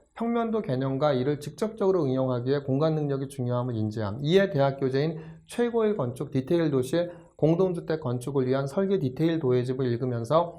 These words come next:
특히 도시에서 주택 모형의 개방 공간이 중요시되면서 사람들은 밀접된 공간, 밀집된 공간에 살아가면서 개인 공간은 줄어들고 더 많은 공공 공간을 가지게 됨을 깨달음. 이에 모형을 설계할 때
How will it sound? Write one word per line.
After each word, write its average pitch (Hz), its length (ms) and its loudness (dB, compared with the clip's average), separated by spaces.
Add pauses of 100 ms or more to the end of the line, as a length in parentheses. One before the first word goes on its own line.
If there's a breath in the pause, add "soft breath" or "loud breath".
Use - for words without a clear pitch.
(440 loud breath)
특히 220 240 0
도시에서 156 560 2
주택 196 320 -2
모형의 165 520 4 (220)
개방 175 380 6
공간이 160 360 0
중요시되면서 135 840 -2
사람들은 185 560 2
밀접된 180 960 -2
공간, 131 340 0
밀집된 160 480 0
공간에 131 460 0 (260 loud breath)
살아가면서 139 800 2
개인 175 320 4
공간은 165 400 0
줄어들고 131 480 -2
더 123 140 -2
많은 180 260 2
공공 139 340 -2
공간을 123 680 -4
가지게 156 460 2
됨을 123 260 0
깨달음. 127 420 -2
이에 185 220 4
모형을 151 460 4
설계할 156 480 -2
때 170 200 2